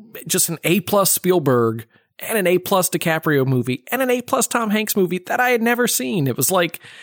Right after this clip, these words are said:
going back through your favorite, uh, uh, uh, uh, uh,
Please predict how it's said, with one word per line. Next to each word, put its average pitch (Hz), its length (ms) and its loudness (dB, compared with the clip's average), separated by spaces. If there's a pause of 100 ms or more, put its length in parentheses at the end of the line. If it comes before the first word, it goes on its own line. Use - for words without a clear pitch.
(280)
going 170 340 0
back 156 400 -2
through 170 240 2
your 147 260 0 (100)
favorite, 156 600 0
uh, 117 720 0
uh, - 40 -4
uh, 110 920 -4
uh, - 360 -4 (460)
uh, - 280 -8